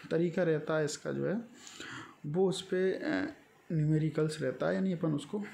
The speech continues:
code करते हैं। जैसे कुछ एग्जांपल मैं आपको residence के दूँ coding की, तो यहाँ पे जैसा कि आप देख रहे होंगे, अ, आर टेन लिखा है, तो इसकी coding हो गई है, जो है, ठीक है।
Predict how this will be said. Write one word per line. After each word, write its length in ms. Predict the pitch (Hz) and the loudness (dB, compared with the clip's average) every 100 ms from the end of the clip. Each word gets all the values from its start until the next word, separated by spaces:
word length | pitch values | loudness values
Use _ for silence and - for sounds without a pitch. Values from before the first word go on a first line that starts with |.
| - - | -10 -2
code 200 | 135 - | -2 0
करते 300 | 117 113 - | -2 -2 -4
हैं। 160 | 117 143 | -4 -4
जैसे 220 | 156 175 | -4 -2
कुछ 300 | 180 180 - | -4 -4 -2
एग्जांपल 1120 | 180 226 - - - - - 143 165 170 165 | -2 -4 -6 -16 -16 -6 -4 0 0 2 2
मैं 180 | 165 165 | 2 2
आपको 260 | 160 160 151 | 0 0 0
residence 440 | 147 - 147 156 | 0 0 -2 -2
के 160 | - 151 | -2 -4
दूँ 200 | 131 135 190 - - - - - | -2 -2 -2 -8 -20 -20 -20 -6
coding 280 | 143 139 139 | -2 0 -2
की, 200 | 139 190 196 - - - - | -2 -4 -4 -14 -20 -10 -4
तो 60 | |
यहाँ 220 | 135 143 | 0 0
पे 160 | 156 175 | 0 0
जैसा 240 | 170 175 | 0 0
कि 160 | 165 175 | 0 0
आप 120 | 170 | 0
देख 260 | 151 151 151 | 0 -2 2
रहे 80 | 165 | 2
होंगे, 300 | 143 143 196 - - - - - | 2 0 -2 -6 -18 -18 -16 -4
अ, 240 | 139 - 131 | -2 0 2
आर 180 | 156 165 | 2 2
टेन 180 | 160 147 | 2 2
लिखा 260 | 135 - 107 | 2 0 -2
है, 120 | - - - - | -2 -8 -12 -4
तो 160 | 143 - | -4 -2
इसकी 300 | - - 180 | -4 -6 -6
coding 340 | 185 170 165 | -2 0 0
हो 100 | 160 | 0
गई 140 | 156 156 | 0 0
है, 100 | 151 | 0
जो 140 | 147 | 0
है, 60 | 143 | -2
ठीक 220 | - 185 | -2 -2
है। 160 | 139 | -2